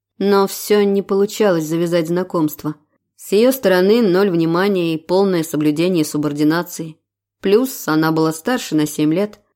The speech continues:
в звании. Напролом лезть не вариант.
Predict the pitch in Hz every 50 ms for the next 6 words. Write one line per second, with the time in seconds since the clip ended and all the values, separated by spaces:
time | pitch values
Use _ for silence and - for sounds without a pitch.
0 | _ _ - 143 151 151 156 156 156 170 196 214 208 196 185 180 170 - _ _
1 | _ _ _ _ _ - 170 175 175 180 180 180 - 190 180 180 175 165 175 196
2 | 233 247 233 196 185 202 214 - - - 214 208 202 190 165 170 170 190 220 220
3 | - _